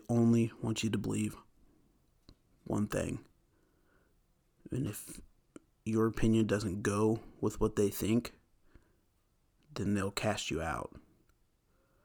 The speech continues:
Just like a lot of the left is casting every single Republican,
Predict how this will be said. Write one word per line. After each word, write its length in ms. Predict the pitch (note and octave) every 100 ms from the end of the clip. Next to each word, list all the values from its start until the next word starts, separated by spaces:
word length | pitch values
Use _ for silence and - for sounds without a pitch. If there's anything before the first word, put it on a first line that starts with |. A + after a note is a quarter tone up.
| _ _ _ _ _ _ -
Just 220 | A2 -
like 220 | G2+ G#2 _ - -
a 40 |
lot 200 | G#2+ G2+
of 60 | G#2
the 40 |
left 260 | G#2+ G#2 -
is 160 | F#2+
casting 480 | - A#2 F#2+ - F#2+ -
every 240 | A2 A#2
single 360 | A2+ B2 A#2+ A#2
Republican, 720 | A2 C3+ A2+ F2+ F2+ E2+ -